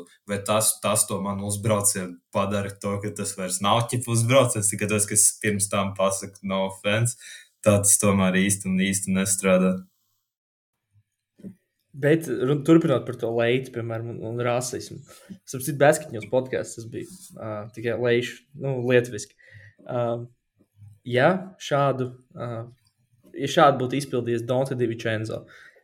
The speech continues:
Speaker 2: viņš arī tā kā tēlot, ka Donte DiVincenzo lēkā kā mērkeķis? Es šaubos.
Speaker 1: Nu, nē, nu, protams, nē. Nu, tur tā kā skaidrs, tā kā motivācija nav tā kā nekur super tālu jāmeklē šajā visā stāstā.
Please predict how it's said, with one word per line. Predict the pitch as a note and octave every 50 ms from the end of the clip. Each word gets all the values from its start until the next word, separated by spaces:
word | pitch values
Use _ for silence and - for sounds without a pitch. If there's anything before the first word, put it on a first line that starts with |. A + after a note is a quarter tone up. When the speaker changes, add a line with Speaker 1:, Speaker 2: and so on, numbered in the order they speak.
| _ -
Speaker 2:
viņš | - - B2+ A#2 -
arī | C#3+ E3 G#3+ A#3+
tā | B3 G#3 F3+
kā | D#3+ C#3 A2+ A2+ G#2+ A2
tēlot, | - - B2+ C3 B2+ A#2 A2 G2 - -
ka | - A#2 - -
Donte | - - A#2 B2 B2+ B2 B2
DiVincenzo | B2 A#2 A#2 - - B2 B2 A#2+ B2 G#2+
lēkā | A2 A2 B2 B2 - A2
kā | - - G#2
mērkeķis? | A2 A2 A2 B2+ C3+ - - F#3+ F#3 - - _ _ _ _ _ _ _ _ _ _ _ _ _ _ _ _ _ _ _ _ _ _ _ _ -
Es | A#2+ C3 - - - - -
šaubos. | E3+ - - - E3+ E3 D3+ C3+ B2+ - - - - _ _ _
Speaker 1:
Nu, | - A#2 A#2 B2+
nē, | D3 D3+ D3 C3
nu, | A#2 G#2+
protams, | G2+ A2+ A#2 A2+ A2 A2 F#2+ F#2 - -
nē. | F#2 F2+ F#2+ F#2+ F2+
Nu, | F#2 F#2+ F#2+
tur | G2 A#2 A#2 A2+
tā | A#2+ A#2
kā | A2+ G#2 F#2+
skaidrs, | F#2 - - - F#2 F#2 G#2 A2+ G#2+ G#2+ C#3+ - -
tā | F3 - -
kā | - A2+ G#2
motivācija | G#2 A2 G#2+ A2+ B2 - D3 A2+ G2+ F#2+ F#2+ F#2 - - F#2+ F#2+
nav | F#2 G2 G#2 G#2+ G2+ G2
tā | G#2 G2
kā | G2 F#2 F2+
nekur | F2+ F#2+ G2+ - B2+ A#2+
super | - - - G#2 G2+ G2+ - G2+ F#2+ -
tālu | - - F#2+ F#2+ F#2 F2+ F#2 F#2
jāmeklē | F#2+ F#2 F#2 F2+ F#2 F#2 F2+ - F#2 F2+ F2+
šajā | - - F2+ F#2 F2+ F2
visā | E2+ F#2 F#2+ G2 - - F#2 F2+
stāstā. | - - - F#2 G2 F#2+ F#2 - - - F2+